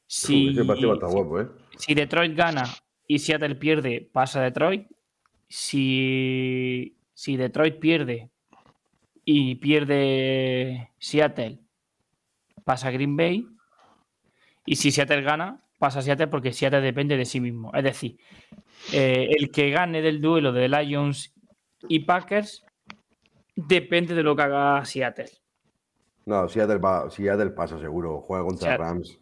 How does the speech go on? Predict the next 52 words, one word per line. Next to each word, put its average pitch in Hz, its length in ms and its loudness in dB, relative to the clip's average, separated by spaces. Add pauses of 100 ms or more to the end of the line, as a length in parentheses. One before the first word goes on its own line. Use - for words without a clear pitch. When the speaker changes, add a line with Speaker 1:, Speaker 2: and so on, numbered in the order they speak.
(480)
Speaker 2:
Juega 107 160 0
Speaker 1:
sí, 127 80 2
Speaker 2:
contra 87 200 -2
Speaker 1:
sí. 78 80 -6
Speaker 2:
Rams. 87 640 -4
Y 76 100 -6
es 78 60 -6
muy 90 160 -4
mal 87 140 -2
si - 80 -12
tiene 90 160 -4
que 90 60 -2
dar 87 140 -2
la 82 140 -4
cosa 104 380 0
para 85 160 0
que 85 80 0
no 87 100 -2
pase 85 220 -2
Seattle 82 320 0
a 78 40 0
Speaker 1:
Ya, 67 40 -10
Speaker 2:
playoff. 80 320 0
Speaker 1:
y, 151 80 2
Speaker 2:
Muy 170 100 0
mal. 156 160 2
Speaker 1:
y, 160 100 4 (100)
y 143 240 4
en, 139 480 0
y 147 180 -2
en 135 100 2
Seattle, 123 480 0
en, 127 100 -2
en 131 180 -2
el 135 80 0
Lumen 139 320 0
Field, 113 220 -12
¿sabes? 147 280 -8
O 127 60 -8
sea - 20 -8
que 110 460 -10 (800)
Speaker 2:
Es 80 160 -4
complicado. - 200 -4
Speaker 1:
se 143 60 0
ha 139 40 0
quedado 139 240 2
todo, 139 200 0
se - 400 -10
ha 127 60 -4
quedado 127 220 0
todo 127 380 -4
preparado. 113 400 -10